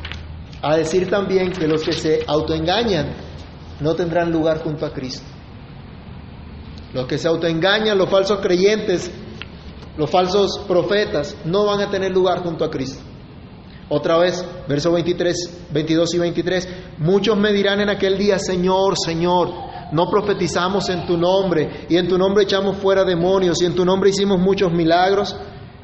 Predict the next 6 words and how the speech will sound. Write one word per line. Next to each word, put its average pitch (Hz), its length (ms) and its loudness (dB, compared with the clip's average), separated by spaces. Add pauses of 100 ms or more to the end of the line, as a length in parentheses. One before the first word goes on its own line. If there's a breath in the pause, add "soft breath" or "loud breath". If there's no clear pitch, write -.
(160)
Entonces 170 460 2
les 165 120 0
declararé, 151 840 0 (760)
'Nunca 147 460 0
os 127 160 -2
conocí. 123 440 -6